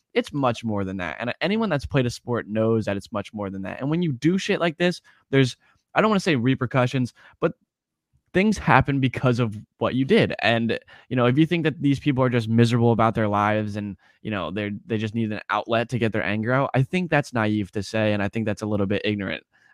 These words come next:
Um, because a lot of people put stake in this. A lot of people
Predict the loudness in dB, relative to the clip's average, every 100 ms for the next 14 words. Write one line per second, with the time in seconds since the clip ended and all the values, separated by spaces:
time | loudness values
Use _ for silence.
0 | -4 0 0 -2 -4 -6 0 0 0 -8
1 | _ _ _ _ _ _ _ 0 2 2
2 | 2 0 4 2 2 2 4 4 2 0
3 | -2 0 0 2 0 0 -2